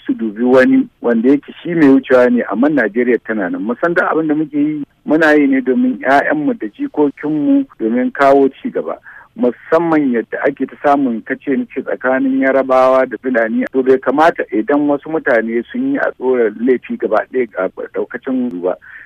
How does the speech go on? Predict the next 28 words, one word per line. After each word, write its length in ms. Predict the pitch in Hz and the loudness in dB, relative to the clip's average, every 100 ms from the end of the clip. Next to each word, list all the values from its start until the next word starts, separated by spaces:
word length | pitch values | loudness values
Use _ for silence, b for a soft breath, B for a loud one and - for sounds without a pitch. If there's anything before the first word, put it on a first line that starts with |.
| B - | B 0
Ya 160 | 151 | 2
kamata 360 | 147 139 143 131 | 2 0 2 0
a 20 | |
tsora 220 | - 143 127 | 0 2 2
laifi 340 | 123 - 120 117 | 0 -4 -8 -2
ga 80 | 110 | 0
waɗanda 420 | 113 - 127 95 - | 0 0 -2 -4 -10
suke 200 | - 92 | -16 -8
da 80 | |
laifi. 240 | 98 101 101 | -6 -6 -4
Babu 280 | 98 160 151 | 2 2 2
laifi 280 | 147 131 135 | -2 -4 -4
a 120 | 117 | -6
hukunta 480 | 127 - 104 147 160 - | -6 -8 -6 0 0 -2
su 60 | |
in 260 | 190 170 160 | -8 -8 -8
sun 160 | 165 165 | -6 -4
yi 60 | |
ba 160 | 156 104 | -2 -4
daidai 280 | 90 85 85 | -4 -8 -6
ba. 100 | 90 - B B B B | -6 -8 B B B B
Kuma 140 | 143 156 160 | -2 0 2
muna 160 | 160 | 4
roƙo 640 | 131 120 117 - 147 151 143 - - | 4 2 -2 -2 0 2 0 -4 -8
su 560 | - 349 170 170 165 156 B B | 0 4 6 6 6 2 B B
Fulani 500 | 156 151 127 131 139 131 | 0 2 2 2 0 0
makiyaya 800 | 127 143 - 113 107 120 139 139 - _ | -4 -6 -2 0 4 4 4 4 0 _
su 80 | 120 | -6